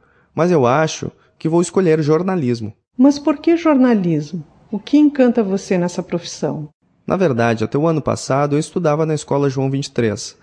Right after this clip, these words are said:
Speaker 1: Lá se falava muito sobre a importância de estar bem informado, de como as notícias são importantes para as pessoas.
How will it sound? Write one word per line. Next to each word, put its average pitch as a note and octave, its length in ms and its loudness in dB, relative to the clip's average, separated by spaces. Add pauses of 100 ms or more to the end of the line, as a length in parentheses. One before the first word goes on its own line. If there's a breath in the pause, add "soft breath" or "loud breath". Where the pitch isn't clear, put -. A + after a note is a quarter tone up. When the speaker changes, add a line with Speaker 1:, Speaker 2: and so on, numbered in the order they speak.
(320 soft breath)
Speaker 1:
Lá C#3+ 140 2
se - 120 -6
falava D3+ 380 0
muito D#3 260 0
sobre C3 280 0
a - 20 0
importância A#2+ 680 -2
de A2 120 -8
estar A#2 420 -4
bem A2+ 220 0
informado, A#2+ 680 -4
de B2 100 -8
como E3 220 0
as D3 120 0
notícias B2+ 500 -4
são A#2+ 180 -2
importantes A#2 640 -4
para A2+ 220 -4
as B2 80 -8
pessoas. A#2+ 600 -4